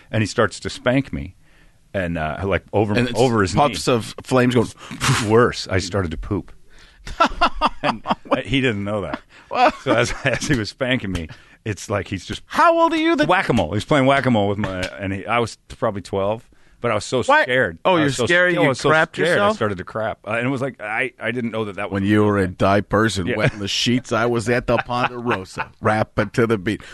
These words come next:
Speaker 2: We are
Speaker 1: <laughs>
Speaker 2: Fox Sports. Um, way going back.
Speaker 1: Yeah.
Speaker 2: All right, I wanna start this one, uh, out with, uh,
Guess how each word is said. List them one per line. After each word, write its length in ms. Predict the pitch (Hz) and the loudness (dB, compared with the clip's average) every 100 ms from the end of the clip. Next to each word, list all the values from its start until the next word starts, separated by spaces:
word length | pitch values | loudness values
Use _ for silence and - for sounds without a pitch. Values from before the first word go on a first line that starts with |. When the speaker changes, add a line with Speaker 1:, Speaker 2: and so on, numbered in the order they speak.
| - | -16
Speaker 2:
We 240 | - 165 220 | -4 0 2
are 640 | 175 147 135 - 131 135 127 - | 4 4 4 2 2 0 0 0
Speaker 1:
<laughs> 60 | |
Speaker 2:
Fox 240 | - 214 - | 0 0 0
Sports. 480 | - 202 - - - 165 | 2 2 0 -4 -4 2
Um, 340 | 160 156 139 - _ _ - | 4 4 2 -8 _ _ -8
way 220 | 98 120 | -4 -2
going 240 | 107 92 | -2 -4
back. 260 | 82 - - | -6 -12 -8
Speaker 1:
Yeah. 360 | 117 139 151 69 _ _ - - - - - | -4 -2 -2 -4 _ _ -20 -20 -20 -20 -2
Speaker 2:
All 100 | 170 | 2
right, 120 | 120 | 2
I 60 | 139 | 4
wanna 180 | 233 208 | 2 2
start 240 | 208 175 | 2 2
this 180 | 165 160 | 2 0
one, 240 | 143 131 | 0 0
uh, 420 | 131 123 107 113 - | 0 0 2 0 0
out 360 | 120 120 117 - - - - | 0 -2 -4 -10 -12 -14 -14
with, 360 | 107 113 104 117 | -6 -4 -4 -2
uh, 500 | 107 104 101 98 | -2 0 -2 -2